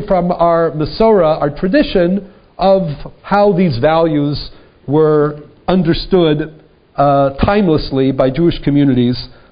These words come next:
throughout the ages. It's interesting to note that in Parshas Mishpatim, the Torah records the commitment of Klal Yisrael to the Torah at the time of Har Sinai,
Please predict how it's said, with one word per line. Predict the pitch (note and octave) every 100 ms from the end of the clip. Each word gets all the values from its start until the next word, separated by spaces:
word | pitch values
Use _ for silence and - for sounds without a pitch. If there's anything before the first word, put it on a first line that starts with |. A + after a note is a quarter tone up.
| -
throughout | D3 C3+ B2+ A#2+
the | A2+
ages. | G#2 F#2 F#2 - - - - _ _ -
It's | F3+ C#4
interesting | C#4 - A3+
to | F3
note | F#3+ G#3 F#3
that | D3+
in | C#3+
Parshas | F3 F3 F3+ F3
Mishpatim, | - - A3 A3 D3+ D#3+ F3 - - _ _ _ _ _ - -
the | D#3
Torah | D#3 F#3 F#3+ F3+
records | D#3 D3+ - F#3+ D#3+ D#3 C#3 - - - -
the | D#3+
commitment | - E3+ G#3 G#3+ F3+ C3+
of | D#3+
Klal | - E3+ F3 E3+
Yisrael | - D#3+ C#3 C3+ - -
to | G#3
the | D3+
Torah | - A#2+ A#2+ D3+ F3 - - _ -
at | D#3+
the | D#3+
time | - D#3 D3
of | C3
Har | A#2
Sinai, | - A2+ A2 A2+ F3+